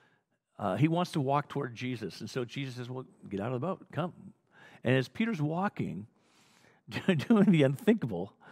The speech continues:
the impossible virtually, how do you walk on water? He's w-, looking at Jesus, and it's working. He's walking on water toward Jesus. And of course, uh, of course, you know the story. As soon as he takes his eyes off Jesus, he f-, he freaks out and he starts to sink.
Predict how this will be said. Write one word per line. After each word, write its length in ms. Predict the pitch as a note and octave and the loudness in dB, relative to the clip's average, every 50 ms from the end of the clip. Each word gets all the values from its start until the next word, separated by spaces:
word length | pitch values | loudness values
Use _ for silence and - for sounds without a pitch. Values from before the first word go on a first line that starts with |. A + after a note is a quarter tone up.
| - - - _ - | -20 -20 -8 _ 2
the 100 | B2+ D3 | 2 4
impossible 520 | F3+ D3+ G3+ F#3 F#3+ E3+ - C3+ A#2 G#2+ | 6 8 10 10 10 8 6 2 0 0
virtually, 420 | A2 B2+ C#3+ C3 - - F2 F#3 | 0 0 -2 -2 -2 -4 -4 0
how 140 | - A2+ B2 | 2 2 2
do 80 | D3+ D3 | 2 0
you 120 | C#3+ C3+ | 0 0
walk 220 | C3 C#3 C#3+ C3+ - | 0 0 0 0 0
on 120 | C#3 B2+ | 0 0
water? 280 | A#2+ C3 C#3 B2 - - - - - - - - - _ _ _ _ - _ _ _ _ _ _ | 0 0 -2 -2 -6 -10 -16 -20 -20 -20 -20 -20 -20 _ _ _ _ -20 _ _ _ _ _ _
He's 180 | - D3 C3 | -2 0 0
w-, 200 | A#2+ B2 B2 - | 0 0 0 0
looking 300 | D3 F3+ F#3 - D4+ D4+ | 0 0 0 0 2 2
at 60 | D4 | 0
Jesus, 440 | - - A#2 F2 F2 G2+ A#2+ C3 - - | 0 0 -2 -4 -4 -6 -8 -10 -6 -4
and 120 | A#2+ C3 | -2 -2
it's 140 | C#3 C#3 - | -2 -2 -2
working. 440 | C#3+ C#3 D#3 G3+ G3+ - - - - | 0 0 0 0 -2 -4 -6 -10 -6
He's 220 | - B2+ C#3+ - | -6 -6 -4 -4
walking 400 | - D3 E3+ F3+ D3+ - G3 D#3+ | 2 4 4 4 4 4 2 0
on 160 | C#3+ C#3 C3+ A#2 | 0 -2 -2 -2
water 200 | A2 A2+ B2 B2+ | -2 -2 -4 -4
toward 200 | - B2+ C3+ A#2 | -4 -6 -6 -6
Jesus. 320 | C3+ F3+ D3+ - G2+ - - - - - | -6 -6 -6 -8 -10 -14 -16 -20 -12 -4
And 80 | - C3+ | -2 -2
of 140 | C#3 - - | -2 -2 -6
course, 300 | - - F#3+ F#3+ - - - - | -6 -4 -2 -4 -4 -4 -2 0
uh, 80 | D3 C#3+ C3+ | 0 0 0
of 140 | C#3 C3+ - | -2 -4 -2
course, 220 | - G3+ D3 - | -2 -4 -2 -2
you 80 | - D3+ | -2 -4
know 80 | C#3 | -4
the 80 | C3+ C3 | -4 -6
story. 320 | - - G3+ F#3+ F3+ - | -4 -2 -2 0 0 2
As 140 | - C3+ C3+ | 0 0 -2
soon 160 | - G3 G3+ | -2 -2 -2
as 100 | G3+ F#3 | -2 0
he 80 | - D3+ | -2 -2
takes 220 | - - D#3+ - | 0 0 -2 -2
his 140 | - B2+ B2 | -4 -6 -4
eyes 200 | - C3+ C#3 C3 | -2 -2 -2 -2
off 140 | C3 A#2 A2+ | -4 -4 -4
Jesus, 360 | - D#3 D#3 C#3 B2+ A2+ - - - - - - _ | -4 -6 -4 -4 -6 -10 -12 -16 -20 -20 -20 -16 _
he 140 | - C3 B2 | -4 -4 -4
f-, 300 | - - - - - - | -4 -8 -14 -20 -14 -10
he 80 | - C3 | -8 -8
freaks 380 | - - - C#3+ C3+ - - F#3 | -4 -2 0 0 0 0 -2 -2
out 200 | - C3 - - | -2 -2 -4 -6
and 80 | G2+ | -6
he 80 | G2 F#2+ | -8 -8
starts 260 | - - G#2 G2 - | -6 -6 -6 -6 -8
to 60 | - E2+ | -10 -14
sink. 300 | - - D2+ D#2 - | -12 -12 -12 -14 -16